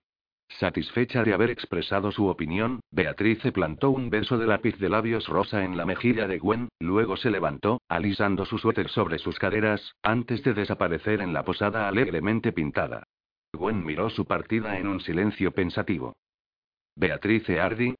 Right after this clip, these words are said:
de sesenta y nueve años y unas buenas cincuenta libras de sobrepeso, caminaba con confianza. Deslizándose con la gracia de una mujer de la mitad de su tamaño,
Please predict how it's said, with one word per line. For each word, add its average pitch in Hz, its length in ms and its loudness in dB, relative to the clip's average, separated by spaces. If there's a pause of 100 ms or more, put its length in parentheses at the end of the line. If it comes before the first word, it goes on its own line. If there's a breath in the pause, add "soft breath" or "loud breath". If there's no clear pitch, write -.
de 98 120 0
sesenta 90 480 -2
y 80 60 -2
nueve 110 280 2
años 78 360 -2
y 87 160 2
unas 104 240 -2
buenas 101 420 2
cincuenta 90 500 0
libras 92 380 0
de 98 80 0
sobrepeso, 101 720 0 (100)
caminaba 113 480 2
con 90 200 2
confianza. 82 760 -4 (540)
Deslizándose 95 840 0
con 90 180 2
la 87 120 -2
gracia 98 360 0
de 85 120 -2
una 95 120 0
mujer 92 360 0
de 101 100 2
la 78 80 0
mitad 92 320 0
de 107 80 -4
su 104 140 -2
tamaño, 120 480 0